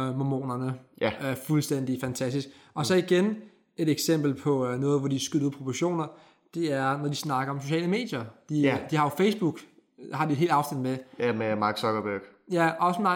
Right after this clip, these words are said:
Speaker 1: nå, jeg tror det med, at du ikke har, når du ikke har venner på Facebook,
Speaker 2: Nå,
Speaker 1: har du ikke venner
Speaker 2: ja.
Speaker 1: i virkeligheden også.
Speaker 2: Jo, de har, de har to afsnit, så jeg havde lige glemt det.
Speaker 1: Ja.
Speaker 2: Dem, øh, hvor de går op i venner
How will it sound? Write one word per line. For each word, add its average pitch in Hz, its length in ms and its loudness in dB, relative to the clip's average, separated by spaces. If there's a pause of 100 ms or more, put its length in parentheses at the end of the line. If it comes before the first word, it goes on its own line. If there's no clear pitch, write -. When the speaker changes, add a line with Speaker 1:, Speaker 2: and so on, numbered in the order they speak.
Speaker 1:
nå, 180 100 2 (100)
jeg 185 80 -6
tror - 140 0
det 196 140 4
med, 185 140 2
at 160 200 -4
du 160 60 0
ikke 160 140 0
har, 185 80 -8
når 160 80 -2
du 147 60 2
ikke 160 140 0
har 143 100 0
venner 151 240 2 (120)
på 160 80 -2
Facebook, 185 460 0 (220)
Speaker 2:
Nå, 143 200 0
Speaker 1:
har 165 100 4
du 160 80 4
ikke 165 100 2
venner 147 180 4
Speaker 2:
ja. 180 60 2
Speaker 1:
i - 20 -2
virkeligheden 196 480 4
også. 123 320 -6 (140)
Speaker 2:
Jo, 131 120 4 (140)
de 139 100 2
har, 123 220 0
de 131 100 0
har 135 100 -2
to 165 160 2
afsnit, 113 380 -2
så 104 200 -4 (120)
jeg 117 80 -4
havde 117 100 0
lige 120 120 0
glemt 113 260 -4
det. 107 140 -4 (100)
Speaker 1:
Ja. 160 180 2 (280)
Speaker 2:
Dem, 123 240 2
øh, 104 240 2
hvor 107 100 0
de 110 100 -4
går 117 120 2
op 110 120 2
i - 40 2
venner 131 300 2